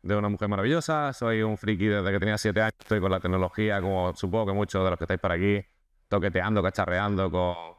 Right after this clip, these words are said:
bueno, programando en Basic y movidas. A día de hoy trabajo como, mi título oficial es ingeniero de producto en Erri, aunque hago las veces de relación con desarrolladores, bueno, hago muchas cosas.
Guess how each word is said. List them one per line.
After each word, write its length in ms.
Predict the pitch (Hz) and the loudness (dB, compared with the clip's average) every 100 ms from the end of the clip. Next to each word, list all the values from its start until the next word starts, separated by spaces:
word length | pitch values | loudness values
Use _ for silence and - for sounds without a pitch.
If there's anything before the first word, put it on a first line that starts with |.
| _ | _
bueno, 200 | - 82 | -2 -2
programando 460 | 78 82 85 90 85 | 0 0 0 0 0
en 140 | 82 | 0
Basic 400 | 101 101 101 87 | 0 0 -2 -2
y 40 | 90 | -2
movidas. 520 | 98 117 120 120 123 _ _ _ - | 0 0 0 -2 -6 _ _ _ -4
A 80 | |
día 140 | 107 113 | 0 2
de 80 | 113 | 0
hoy 100 | 113 | 0
trabajo 560 | 110 113 117 - 110 101 | 0 0 -2 0 0 0
como, 460 | 107 107 104 104 | 0 0 0 0
mi 140 | 98 101 | 0 0
título 240 | 120 123 | 0 0
oficial 300 | 117 113 123 | 0 0 0
es 80 | 117 | 0
ingeniero 380 | 107 107 113 110 | -2 -2 0 0
de 120 | 107 | 0
producto 400 | 98 113 113 113 | 0 0 0 0
en 80 | 117 | 0
Erri, 340 | 131 131 143 - _ _ _ | 0 0 -4 -10 _ _ _
aunque 320 | - 101 95 | -2 0 2
hago 420 | 104 110 110 110 107 | 2 2 2 2 2
las 180 | 101 | 0
veces 340 | 90 110 - 101 | 0 0 2 2
de 460 | 90 95 98 95 85 | 2 2 2 2 2
relación 360 | 95 90 110 | 0 0 0
con 120 | 95 | 2
desarrolladores, 920 | 95 95 85 87 82 110 127 113 107 104 | 0 0 -2 0 0 0 0 0 2 2
bueno, 160 | 98 | 2
hago 160 | 101 92 | 2 0
muchas 220 | 92 95 | 0 -2
cosas. 320 | - 95 175 | -2 -2 -2